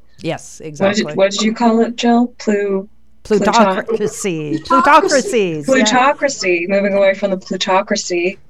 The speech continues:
Speaker 1: Yeah.
Speaker 2: and
Speaker 3: Because
Speaker 2: back down to earth.
Speaker 1: Yeah.
Speaker 3: Pluto is the root word of plutocrat. And plutocrats are the guys who have all the wealth.
Speaker 1: Yeah.
Speaker 2: Yeah.
Speaker 3: Right?
Speaker 1: Which they
Speaker 3: So
Speaker 1: don't, actually. All they have is a bunch of
Speaker 3: and they have
Speaker 1: paper.
Speaker 3: that wealth through this, the corporate,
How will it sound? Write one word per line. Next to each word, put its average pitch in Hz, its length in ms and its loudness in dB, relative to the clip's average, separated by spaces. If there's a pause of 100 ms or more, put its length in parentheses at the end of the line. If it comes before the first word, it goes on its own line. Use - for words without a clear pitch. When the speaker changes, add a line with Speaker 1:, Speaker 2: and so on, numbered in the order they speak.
(220)
Speaker 1:
Yeah. 170 180 -4
Speaker 2:
and 185 200 0
Speaker 3:
Because 285 340 0
Speaker 2:
back 190 240 0
down 190 220 2
to - 100 -2
earth. 208 460 0 (240)
Speaker 1:
Yeah. 151 140 -6
Speaker 3:
Pluto 392 360 4
is 349 220 -2
the 277 100 -4
root 302 240 0
word 277 260 0
of 214 200 -6
plutocrat. - 640 -4 (240)
And 240 120 -6
plutocrats 285 680 -2
are 233 140 -2
the 226 60 -10
guys 233 360 -8
who 240 120 -10
have 214 280 -8
all 214 160 -8
the 254 80 -8
wealth. - 400 -10 (380)
Speaker 1:
Yeah. 170 160 -8 (120)
Speaker 2:
Yeah. 247 200 -6 (800)
Speaker 3:
Right? 214 80 -8
Speaker 1:
Which 214 260 -6
they 247 140 2
Speaker 3:
So 262 60 4
Speaker 1:
don't, 311 300 6
actually. 185 680 -2
All 226 180 2
they 240 140 0
have 240 200 0
is 220 80 -4
a 220 60 -2
bunch 214 240 0
of 277 80 -2
Speaker 3:
and 269 100 -6
they 311 100 -2
have 302 180 -2
Speaker 1:
paper. - 100 -2
Speaker 3:
that 277 240 -2
wealth 269 380 -6 (180)
through 269 300 -2
this, 247 260 -2
the 247 200 -8
corporate, 240 640 -6